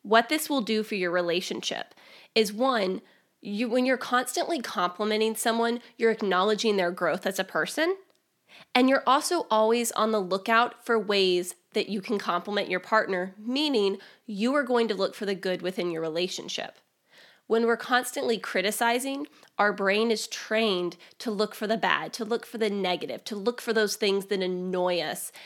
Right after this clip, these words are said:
the things that are, quote, "red flags," the things that could end our relationship. But when we're forcing ourselves to actually look for the good in ways that we can build up, the ways that we can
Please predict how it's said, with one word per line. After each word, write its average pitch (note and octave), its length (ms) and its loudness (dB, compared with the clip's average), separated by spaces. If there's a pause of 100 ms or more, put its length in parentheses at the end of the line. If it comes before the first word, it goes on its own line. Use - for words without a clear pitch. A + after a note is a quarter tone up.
(120)
the G#3+ 100 -2
things G3+ 340 2
that F#3 120 2
are, F3 100 0
quote, G3+ 380 0
"red A3 340 2
flags," F3 540 4
the G3+ 100 -4
things G3 400 0
that F#3 200 0 (360)
could - 260 -2
end G#3+ 220 4
our G3+ 140 6
relationship. - 800 -2 (300)
But A3+ 140 4
when A#3+ 140 4
we're B3 100 4
forcing D4 540 -2
ourselves A3+ 440 -2
to G#3 100 -4
actually F#3+ 380 0
look F#3 220 -6
for G3+ 140 -10
the F#3+ 120 -4
good F#3 500 -4 (100)
in G3+ 180 -4
ways G3+ 220 2
that - 140 -8
we G3+ 100 -8
can G3+ 220 -4
build F#3 440 -2
up, - 260 -2 (280)
the F#3 100 -2
ways G3+ 240 2
that - 120 -2
we A3 80 -2
can A3 180 -4